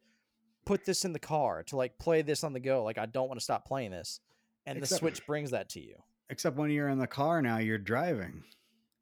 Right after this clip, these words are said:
Speaker 2: Like, I f-, when I was a kid, I agree with you. Like, I played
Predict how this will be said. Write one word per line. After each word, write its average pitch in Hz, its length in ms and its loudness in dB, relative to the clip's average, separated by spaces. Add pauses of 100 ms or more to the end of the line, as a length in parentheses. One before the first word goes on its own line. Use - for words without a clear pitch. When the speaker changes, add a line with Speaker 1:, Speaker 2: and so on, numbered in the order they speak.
(1080)
Speaker 2:
Like, 117 240 -4 (520)
I 123 120 0
f-, - 160 -6 (260)
when 139 180 2
I 160 100 6
was 135 140 2
a 131 60 0
kid, 214 260 4
I 110 100 6
agree 110 360 4
with 226 220 2
you. 85 120 -16 (180)
Like, 123 160 -2
I 156 80 4
played 156 400 0